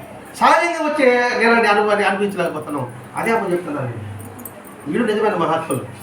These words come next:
అంతేగాని గాలి విద్యలు చేసిన మహాత్ములు అనుకున్న పలికిస్తే ఎట్లా అండి? అటువంటి తత్వాన్ని సంకల్పం చేయగలిగిన అమ్మాయి యొక్క జీవిత చిత్రాన్ని, అంటే మహాత్ములు అందరి చరిత్ర అండి, మనం ఒక్క చరిత్ర కాదు, అందరి చరిత్రలు మనం చదవాలి అంతే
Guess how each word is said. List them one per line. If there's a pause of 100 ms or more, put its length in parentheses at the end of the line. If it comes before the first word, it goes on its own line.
(840)
అంతేగాని
గాలి
విద్యలు
చేసిన
మహాత్ములు
అనుకున్న
పలికిస్తే
ఎట్లా
అండి? (2500)
అటువంటి
తత్వాన్ని
సంకల్పం
చేయగలిగిన
అమ్మాయి
యొక్క
జీవిత
చిత్రాన్ని, (760)
అంటే
మహాత్ములు
అందరి
చరిత్ర
అండి, (400)
మనం
ఒక్క
చరిత్ర
కాదు,
అందరి
చరిత్రలు
మనం
చదవాలి
అంతే